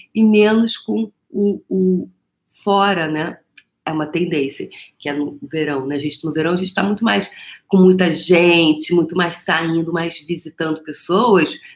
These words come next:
muito mais fora do que a parte do inverno. Então, são ciclos que acontecem. E assim são esses ciclos,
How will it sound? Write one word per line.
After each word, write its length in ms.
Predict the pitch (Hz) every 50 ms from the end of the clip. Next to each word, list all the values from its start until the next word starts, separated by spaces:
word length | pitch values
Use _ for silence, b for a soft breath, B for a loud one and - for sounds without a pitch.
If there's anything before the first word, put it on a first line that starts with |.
| B _ -
muito 220 | 165 165 165 -
mais 200 | - 156 143 -
fora 600 | - - - 165 165 185 214 247 226 185 160 - B B B B B _ _ _ _ _ _ _
do 140 | - 185 190
que 340 | 185 - 185 175 175 180 180 - _ _ _
a 80 | - 185
parte 320 | 185 196 180 180 - 185
do 80 | 180 202
inverno. 320 | 226 226 185 160 151 160 175
Então, 240 | 180 285 330 359 B B B _
são 240 | - - 370 392 381
ciclos 480 | 381 - - 294 262 - 247 240 233 -
que 60 | 240
acontecem. 540 | 214 - - 131 - - 190 190 190 190 190 -
E 80 | 269 302
assim 420 | 302 294 294 - - 285 311 330
são 180 | 294 - 269 247
esses 320 | 240 - - 220 196 -
ciclos, 680 | - - - 240 247 233 - 185 147 - - - -